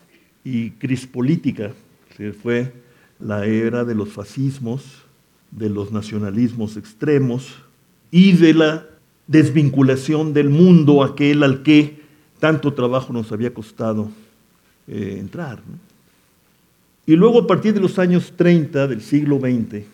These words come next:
superados aparente y realmente los estragos de, de la guerra civil, por un lado,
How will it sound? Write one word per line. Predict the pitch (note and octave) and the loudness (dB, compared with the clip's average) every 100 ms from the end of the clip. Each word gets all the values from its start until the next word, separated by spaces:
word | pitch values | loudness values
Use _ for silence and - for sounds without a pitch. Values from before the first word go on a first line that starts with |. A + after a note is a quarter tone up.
| _ _ _ _ _ _ _ _ _ _ _ _ _ _ _ _ _ _ _ | _ _ _ _ _ _ _ _ _ _ _ _ _ _ _ _ _ _ _
superados | - D#3 D3 C#3 C#3 D#3 D#3 D#3+ D#3+ - _ _ A#2+ | 0 2 4 4 4 2 2 0 -2 -12 _ _ -14
aparente | A2 A2+ C3+ C#3 C3+ B2+ B2 A#2 A2 G#2+ G#2+ G#2 G#2+ | -8 -2 0 0 0 2 4 4 2 0 -2 -2 -4
y | |
realmente | A2 B2+ B2+ B2 C3 C3 A2+ A#2 B2+ - _ _ _ _ _ _ | -2 0 0 0 -2 -4 -4 -6 -6 -12 _ _ _ _ _ _
los | A2 A#2+ A2 A2 | -4 -2 -2 -8
estragos | - - D3 D3 C3+ A2+ G#2 | -4 0 2 4 2 0 -4
de, | B2 A2 F#2 G#2+ _ _ _ _ _ _ | -6 -4 -6 -12 _ _ _ _ _ _
de | A#2 C#3 | -2 4
la | C#3 | 6
guerra | E3+ F3 F3 | 6 6 4
civil, | - D3+ D3 D#3+ | 2 0 0 -2
por | C#3 C#3+ | -4 -2
un | D3 D#3 | -2 0
lado, | D#3+ C#3 D3+ D3 | 0 0 -2 -2